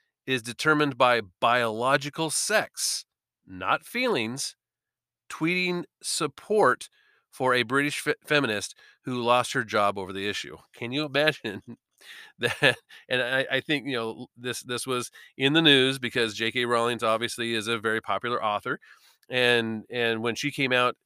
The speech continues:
uh, with this stance, uh, there were a lot of people that, that, uh, uh, that didn't like that. And, uh, and yet all she was saying was that she, uh, was supporting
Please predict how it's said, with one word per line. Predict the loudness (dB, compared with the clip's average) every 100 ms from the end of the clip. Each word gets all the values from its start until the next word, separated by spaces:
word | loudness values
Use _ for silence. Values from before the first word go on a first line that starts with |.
| _ _ _ _
uh, | -4 -2 -2 -4
with | -6 -4
this | -4 -4
stance, | 0 4 4 2 -4 -12 _ _ _
uh, | -2
there | -2
were | -2
a |
lot | 2 2
of | 0
people | -4 -2
that, | -2 -2
that, | -2 -2 -2 -4
uh, | -2 -2 -4 -12 _ _ -14
uh, | -12 -10
that | -8
didn't | -6 0
like | 4 4 2
that. | -6 -12 -18 _ _ _
And, | -8 -6 -4 -6 -12 -20 _ _
uh, | -4 -4 -2
and | 0
yet | 2 2
all | 2 2 2
she | 0
was | -2 -2
saying | 0 2 2 2 0
was | -2
that | -2 -4
she, | -2 -2 -4 _ _ _ _ _ _
uh, | 0 2 2 2
was | 4 4 4 0 -6 -8 -8
supporting | -6 -6 -2 2 2 2 -4